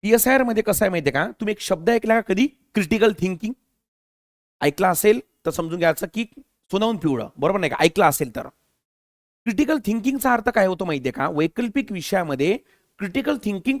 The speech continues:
खूप इम्पॉर्टंट आहे. क्रिटिकल थिंकिंग म्हणजे काय, जेव्हा तुम्ही आन्सरमध्ये एक वाक्य लिहित आहे की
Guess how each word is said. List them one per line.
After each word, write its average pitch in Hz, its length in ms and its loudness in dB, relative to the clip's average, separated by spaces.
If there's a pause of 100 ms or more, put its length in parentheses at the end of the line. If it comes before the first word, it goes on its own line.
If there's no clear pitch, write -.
खूप 254 180 0
इम्पॉर्टंट 170 500 -4
आहे. - 100 -10 (840)
क्रिटिकल 226 300 -2
थिंकिंग 240 300 0
म्हणजे 220 200 0
काय, 156 280 2 (680)
जेव्हा 190 280 4 (100)
तुम्ही 269 160 0
आन्सरमध्ये 185 800 -2 (100)
एक 202 220 0
वाक्य 160 320 0
लिहित 165 280 0
आहे 110 120 -4 (1120)
की 202 360 0